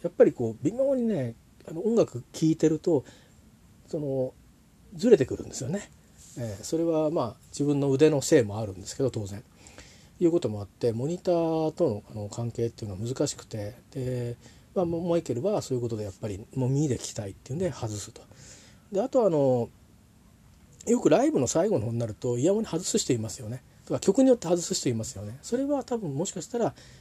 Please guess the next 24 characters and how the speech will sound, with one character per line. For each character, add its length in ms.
こ 120
の 80
曲 240
は 140
生 280
の 120
自 160
分 140
の 60
声 140
聞 40
き 140
た 120
い 40
と 100
か、 60
も 120
っ 20
と 100
こ 120
う 20
繊 220
細 220
に、 220